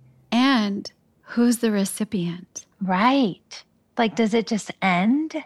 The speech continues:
Speaker 2: And how many times it, has that happened? It just ends.
Speaker 1: That's a choice you make. That's an evolutionary choice.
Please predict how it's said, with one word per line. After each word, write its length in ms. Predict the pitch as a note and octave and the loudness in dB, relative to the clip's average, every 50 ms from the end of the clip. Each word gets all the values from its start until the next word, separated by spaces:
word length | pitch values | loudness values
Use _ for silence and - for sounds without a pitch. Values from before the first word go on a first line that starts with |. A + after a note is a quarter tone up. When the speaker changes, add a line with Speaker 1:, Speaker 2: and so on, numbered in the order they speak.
| _ _ _ _ - | _ _ _ _ -4
Speaker 2:
And 140 | A3+ A3 G#3 | 0 0 0
how 160 | - A#3 A#3 | 2 2 2
many 220 | A#3+ C#4+ D#4 D#4 - | 2 2 2 2 0
times 380 | - B3 A#3+ A#3+ A#3+ A3+ A#3+ | -2 0 0 0 0 0 -2
it, 100 | A3+ G#3 _ _ _ - | -4 -6 _ _ _ -14
has 300 | - - G#3+ A3 G#3 F#3+ | -8 -4 -2 -2 -2 0
that 200 | G3+ G3+ F#3+ - | 0 0 0 0
happened? 840 | F3 - - - G3 G#3 A3 - - E3+ D3 D3 D3 D3 E3 - - - _ _ _ - | -2 -4 -4 -2 -2 -4 -4 -4 -4 -4 -4 -4 -8 -10 -12 -12 -14 -18 _ _ _ -12
It 80 | G#3 | -10
just 280 | - - A3 G#3 - - _ - | -6 -6 -6 -6 -8 -10 _ -2
ends. 640 | A3 A3 G#3+ F#3 F3+ F#3 - G3+ A#3 - - - - _ _ - - - - - _ _ - | 0 0 0 0 -2 -2 -4 -6 -6 -8 -10 -16 -20 _ _ -20 -20 -20 -20 -20 _ _ 0
Speaker 1:
That's 280 | C4 C4 C4+ C4+ - | 2 2 2 2 0
a 40 | B3+ | -2
choice 480 | B3 - - - E4 F#4+ A#4+ - - - | 0 0 2 2 4 4 4 2 0 0
you 100 | A3 G3+ | 0 2
make. 380 | G3 F#3+ F#3+ F#3 - - - - - | 2 0 0 -2 -4 -10 -8 -2 0
That's 240 | B3 C4 B3+ - | 0 0 2 4
an 160 | D4 C4 A#3+ - - A#3 | 4 4 4 4 2 0
evolutionary 920 | A#3 A3 B3 A#3+ A3+ A#3 A3+ - - - A#3 G#3+ G#3+ G3+ G3+ G3+ G3 F#3+ - | 0 2 2 2 2 2 2 0 0 0 2 2 2 0 -2 -2 -4 -6 -6
choice. 760 | - - - G#3 F#3+ F#3 F3+ - - - - - - - - | -8 -8 -4 -4 -4 -4 -4 -8 -10 -10 -10 -10 -10 -12 -14